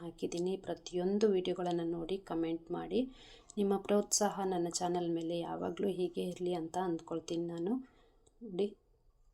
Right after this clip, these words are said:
ಈ ರೀತಿ ಕೈ ಬಿಡದೇನೆ ಚೆನ್ನಾಗಿ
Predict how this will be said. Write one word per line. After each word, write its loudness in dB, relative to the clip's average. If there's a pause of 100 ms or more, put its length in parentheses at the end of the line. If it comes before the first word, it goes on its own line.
(720)
ಈ -2
ರೀತಿ 4 (160)
ಕೈ 0 (120)
ಬಿಡದೇನೆ 4
ಚೆನ್ನಾಗಿ 0